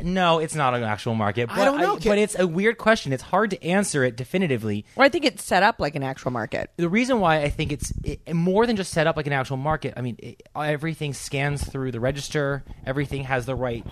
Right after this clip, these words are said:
Speaker 1: barcodes, P L U codes. Our registers really work at, we, yeah, so it's not
Speaker 3: So
Speaker 1: just
Speaker 3: it's an actual market.
Speaker 1: It's an actual market, but you're never gonna get in there if you're not on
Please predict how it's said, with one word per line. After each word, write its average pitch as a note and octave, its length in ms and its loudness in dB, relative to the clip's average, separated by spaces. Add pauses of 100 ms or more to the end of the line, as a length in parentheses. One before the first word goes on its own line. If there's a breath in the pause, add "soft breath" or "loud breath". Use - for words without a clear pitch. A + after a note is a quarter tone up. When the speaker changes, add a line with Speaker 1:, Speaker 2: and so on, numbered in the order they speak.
(140)
Speaker 1:
barcodes, D3 480 0
P C#3+ 220 -6
L C3+ 120 0
U C#3 200 -4
codes. C#3+ 320 -2 (260 loud breath)
Our E3+ 140 2
registers D#3+ 420 -2
really D#3 420 -2
work C3 380 -4
at, - 400 -10
we, C3 500 -6 (520 soft breath)
yeah, F3 340 0
so - 160 -2
it's - 160 -4
not F#3 120 2
Speaker 3:
So A#3 80 6
Speaker 1:
just A#3 100 2
Speaker 3:
it's C4 80 0
an - 0 -
actual B3+ 320 2
market. F3+ 400 2
Speaker 1:
It's F3+ 80 -4
an A3 80 4
actual A3+ 220 2
market, E3 500 0
but D3+ 280 2
you're D#3+ 160 -2
never E3 280 2
gonna C3 160 -2
get G#2+ 160 -2
in C#3 140 0
there G2 200 -4
if - 160 -14
you're A2+ 100 -8
not G#2+ 200 -6
on G2+ 100 -6